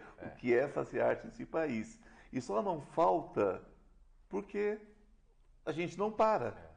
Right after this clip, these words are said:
Speaker 2: Porque se parasse, vocês iam sentir a falta. Você, é, é, era aquela coisa de ligar a T V e não ter nada.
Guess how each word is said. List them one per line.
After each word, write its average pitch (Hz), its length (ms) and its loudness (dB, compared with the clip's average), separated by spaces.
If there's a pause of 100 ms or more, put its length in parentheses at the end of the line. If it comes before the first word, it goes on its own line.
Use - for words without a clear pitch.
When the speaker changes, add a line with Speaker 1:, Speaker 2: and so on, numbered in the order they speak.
(220)
Speaker 2:
Porque 170 580 0
se 208 160 -6
parasse, 175 560 4
vocês 180 300 -4
iam 208 100 -6
sentir 220 460 -2
a 170 80 4
falta. 107 460 2 (240)
Você, - 240 0
é, 135 540 4
é, 139 100 4
era 156 100 4
aquela 151 220 0
coisa 139 320 -2
de 117 100 -8
ligar 117 360 2
a - 20 -6
T 143 160 -4
V 143 180 0
e 170 40 4
não 170 100 -6
ter 175 180 -2
nada. 123 420 0